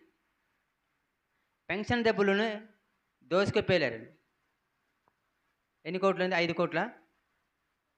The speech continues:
మొత్తం పదమూడు కోట్లు అనుకుంటాను పెన్షన్ డబ్బులు. చూడండి, ఆ పనికి రాని దాని గురించి మనసు పెట్టి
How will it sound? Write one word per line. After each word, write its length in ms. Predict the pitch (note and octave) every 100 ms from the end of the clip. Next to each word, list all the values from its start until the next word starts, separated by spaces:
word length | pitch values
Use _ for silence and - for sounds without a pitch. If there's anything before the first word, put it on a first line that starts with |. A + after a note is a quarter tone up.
| _ _ _ _ _ _ _ _
మొత్తం 240 | - D3+ D#3+
పదమూడు 360 | D3+ E3 F#3+
కోట్లు 260 | F#3+ F#3+ F#3
అనుకుంటాను 380 | F3+ E3 D#3 A2+ - _ _ _ _ _ _ -
పెన్షన్ 320 | E3+ E3+ E3+
డబ్బులు. 240 | D3+ B2 A2 _ _ _ _ _ _ _ _ _ _ -
చూడండి, 360 | E3+ F#3 F3+ F3+ _ _ _ _ _ _ _ _ _ _ _ -
ఆ 20 |
పనికి 500 | D3 - D#3 G3+ C4+
రాని 400 | A3+ G#3+ G#3 C4+
దాని 340 | G#3 G#3+ A#3 B3+
గురించి 260 | B3+ B3
మనసు 420 | A3 F3 G#3+ -
పెట్టి 480 | B3 A#3 A3 - A#3